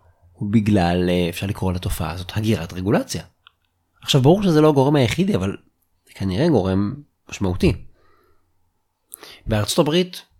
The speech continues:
לפי החוקה, בכל עשר שנים עושים מפקד אוכלוסין, סנזוס. למפקד הזה יש המון שימושים, מייצרים מתוכו ים של מידע, ובין היתר הוא משמש כדי לקבוע את מספר האלקטורים של כל מדינה, ואת חלוקת המשאבים בבית הנבחרים.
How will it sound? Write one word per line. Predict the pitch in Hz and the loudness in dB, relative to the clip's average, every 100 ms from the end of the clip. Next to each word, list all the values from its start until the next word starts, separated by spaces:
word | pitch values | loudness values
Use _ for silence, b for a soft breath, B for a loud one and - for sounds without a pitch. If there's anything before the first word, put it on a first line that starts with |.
| _ _ | _ _
לפי | - 123 | -6 -6
החוקה, | - 92 131 208 175 | -4 -4 0 0 0
בכל | 135 151 131 | -4 -4 -4
עשר | 117 117 | -4 -6
שנים | - 104 233 220 | -4 -4 -2 -4
עושים | - - - 233 226 | -8 -8 0 0 0
מפקד | 95 90 - 139 | -6 -8 -4 -2
אוכלוסין, | 127 98 - 76 73 _ _ _ _ | -2 -6 -8 -8 -10 _ _ _ _
סנזוס. | - 131 98 - - - _ _ B B B B B _ - | -4 -2 -2 -6 -16 -18 _ _ B B B B B _ -4
למפקד | 95 - 160 | -4 0 0
הזה | 156 120 | 0 2
יש | 135 - | 0 0
המון | 98 95 143 | -4 2 2
שימושים, | 131 113 104 139 110 | 2 0 0 0 0
מייצרים | 90 95 110 117 | -2 -4 -4 -4
מתוכו | 110 - - 107 - | -6 -10 -6 -6 -6
ים | - 107 165 135 | -6 2 4 6
של | 113 | 4
מידע, | 87 87 113 202 - B B B B | 2 2 2 2 0 B B B B
ובין | 85 131 | 0 4
היתר | 175 107 92 | 6 4 0
הוא | 113 95 | 0 0
משמש | 87 95 110 | -2 -4 -4
כדי | 123 92 | -2 -2
לקבוע | 82 - 139 156 131 | -4 -4 0 2 0
את | - | -6
מספר | 90 - - | -8 -8 -6
האלקטורים | 123 113 87 95 170 - 101 95 | -4 -2 -2 0 -2 -2 -2 -2
של | 98 90 | -6 -10
כל | - 101 | -4 0
מדינה, | 104 101 160 185 180 _ b b b b b b | 0 4 4 2 0 _ b b b b b b
ואת | - 90 | -8 -6
חלוקת | - 95 104 117 | -4 -6 -4 -2
המשאבים | 110 92 95 | -2 0 -2
בבית | 98 87 90 | -2 -2 -4
הנבחרים. | 92 85 - 80 85 | -4 -4 -6 -4 -4